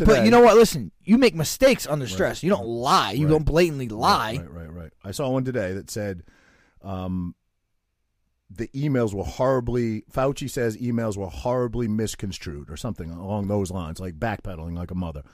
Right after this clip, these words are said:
Speaker 1: Well, how, how so? I mean,
Speaker 2: I didn't
Speaker 1: I
Speaker 2: read
Speaker 1: don't,
Speaker 2: it.
Speaker 1: I don't
Speaker 2: I just got, I
Speaker 1: Did
Speaker 2: was
Speaker 1: you read
Speaker 2: busy.
Speaker 1: any of the emails? I, I did. I read
Speaker 2: Yeah,
Speaker 1: a couple
Speaker 2: yeah,
Speaker 1: of
Speaker 2: I
Speaker 1: them. I
Speaker 2: did.
Speaker 1: mean,
Speaker 2: Yeah, yeah.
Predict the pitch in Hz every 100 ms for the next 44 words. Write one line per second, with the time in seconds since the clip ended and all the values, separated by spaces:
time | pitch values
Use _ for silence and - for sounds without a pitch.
0 | _ _ 127 139 165 120 147 143 185 160
1 | 110 110 107 110 101 131 - 120 107 104
2 | 104 101 - 104 180 180 202 202 185 196
3 | 196 208 208 202 190 147 202 185 185 139
4 | 160 165 226 185 - 135 127 131 156 160
5 | 151 139 135